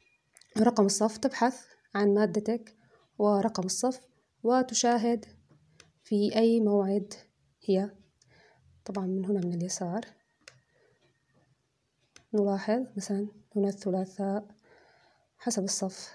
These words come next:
سي تلتاش، سي عشرة، سي اثناعشر. فكما قلت حسب رمز المادة والصف تستطيع معرفة الموعد. طبعًا تكرر العملية مع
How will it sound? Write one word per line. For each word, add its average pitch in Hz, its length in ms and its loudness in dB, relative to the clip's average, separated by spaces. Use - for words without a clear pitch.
سي 202 200 -2
تلتاش، 202 680 -6
سي - 240 -4
عشرة، 208 600 -4
سي 190 260 -6
اثناعشر. 202 640 -6
فكما 240 320 4
قلت 185 260 -4
حسب 202 280 -2
رمز 214 300 2
المادة 190 960 0
والصف 226 580 -2
تستطيع 214 400 -2
معرفة 214 480 -2
الموعد. 202 760 0
طبعًا 226 600 6
تكرر 247 540 2
العملية 202 440 2
مع 190 320 -2